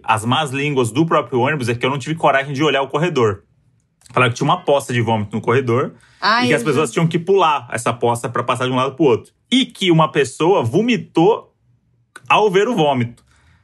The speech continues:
Speaker 1: Então, isso poderia ter escalado no nível de
Speaker 2: Num
Speaker 1: quarenta
Speaker 2: nível.
Speaker 1: pessoas vomitando uma na
Speaker 2: Vomitando
Speaker 1: outra.
Speaker 2: e voando nas pessoas. Então,
Speaker 1: E
Speaker 2: assim,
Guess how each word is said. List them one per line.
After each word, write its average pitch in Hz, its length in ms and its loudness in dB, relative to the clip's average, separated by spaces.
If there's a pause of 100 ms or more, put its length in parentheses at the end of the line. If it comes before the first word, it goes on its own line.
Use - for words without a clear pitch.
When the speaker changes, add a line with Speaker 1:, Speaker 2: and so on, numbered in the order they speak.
(540)
Speaker 1:
Então, 160 440 4
isso 202 180 -2
poderia 190 260 0
ter 180 120 -2
escalado 151 720 0
no 143 120 -2
nível 147 220 0
de 214 80 2
Speaker 2:
Num 220 80 2
Speaker 1:
quarenta 190 400 0
Speaker 2:
nível. 190 160 2
Speaker 1:
pessoas 175 300 -2
vomitando 190 260 2
uma 269 80 4
na 170 140 -2
Speaker 2:
Vomitando 247 480 0
Speaker 1:
outra. 185 120 2
Speaker 2:
e 226 220 -2
voando 262 400 0
nas 294 180 -4
pessoas. 185 520 -2
Então, 196 280 -2
Speaker 1:
E 196 260 -2
Speaker 2:
assim, 180 100 -16